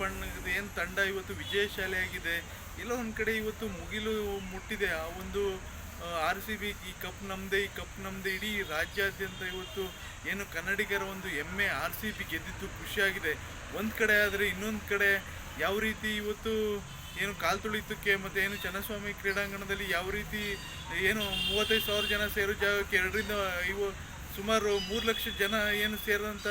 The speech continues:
ಒಂದು, ಆ, ಸಂದರ್ಭದಲ್ಲಿ ಎಲ್ಲೋ ಒಂದ್ ಕಡೆ ಇವತ್ತು ಹನ್ನೊಂದು ಜನ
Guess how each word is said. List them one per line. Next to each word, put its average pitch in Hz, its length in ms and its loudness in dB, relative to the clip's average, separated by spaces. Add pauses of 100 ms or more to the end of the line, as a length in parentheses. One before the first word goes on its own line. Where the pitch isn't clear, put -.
(320)
ಒಂದು, 202 280 0
ಆ, - 640 -6 (100)
ಸಂದರ್ಭದಲ್ಲಿ 208 640 2 (360)
ಎಲ್ಲೋ 247 180 2
ಒಂದ್ 226 220 0
ಕಡೆ 220 240 4
ಇವತ್ತು 220 520 0
ಹನ್ನೊಂದು 214 640 -2
ಜನ 202 260 0